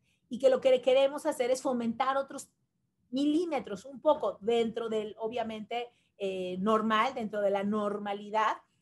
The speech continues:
Y bueno, pues este aparato I P tres también lo podemos ocupar en nuestras clases uno. Eh, de repente hay doctores que, "Pero mi paciente es clase dos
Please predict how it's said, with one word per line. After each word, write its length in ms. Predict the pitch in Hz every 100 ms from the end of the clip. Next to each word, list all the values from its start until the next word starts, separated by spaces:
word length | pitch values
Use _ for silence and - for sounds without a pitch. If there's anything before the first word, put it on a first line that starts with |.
| _ -
Y 100 | 277
bueno, 240 | 294 302
pues 220 | 311 294
este 240 | - 302 320
aparato 400 | 311 269 254 262
I 80 | 247
P 140 | 254
tres 260 | 240 240 -
también 540 | 233 226 240 269 285
lo 100 | 302
podemos 340 | 233 220 226 214
ocupar 440 | 190 - 208 214
en 120 | 214
nuestras 340 | 202 196 196 185
clases 380 | 208 202 220 285
uno. 320 | 330 233 - _ _ _ _ _ _
Eh, 200 | 247 247
de 80 | 254
repente 380 | 262 269 262 285
hay 80 |
doctores 360 | 294 254 254 262
que, 220 | 254 233
"Pero 140 | 262 269
mi 140 | 294
paciente 340 | 294 285 330 359
es 80 |
clase 320 | - 330 330 339
dos 300 | 311 320